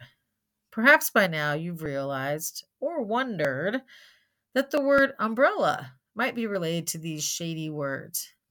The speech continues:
Yes, indeed it is. We often associate umbrellas with rainy days and protection from the rain.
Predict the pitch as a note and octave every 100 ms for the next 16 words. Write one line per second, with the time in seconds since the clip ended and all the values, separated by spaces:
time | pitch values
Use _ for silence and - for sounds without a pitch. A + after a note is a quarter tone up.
0 | _ _ C#3 C#3 D3 F3+ F3+ G3 G3+ A3+
1 | D#4+ C4+ B3+ - - - - - _ F#3
2 | F#3 A3 A#3+ G#3+ F3+ - F3+ F3 F3+ E3
3 | E3 - _ D#3 D3 F#3 B3 A3 D3 C#3
4 | D#3 - D#3+ D#3+ D#3 F3 F#3+ F#3 E3+ E3
5 | E3 D#3+ D3 C#3 D#3 C#3+ D3 C#3 B2+ C3
6 | G3+ A3 A#2 -